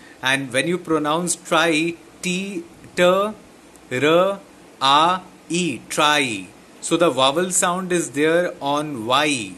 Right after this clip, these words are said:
So Y, if it is a stressed word, Y will be stressed. The Y is a vowel sound there. Try, try. Okay.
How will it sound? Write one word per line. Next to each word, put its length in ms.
So 180
Y, 760
if 360
it 160
is 100
a 80
stressed 480
word, 380
Y 320
will 140
be 180
stressed. 440
The 80
Y 440
is 400
a 300
vowel 400
sound 400
there. 180
Try, 480
try. 340
Okay. 340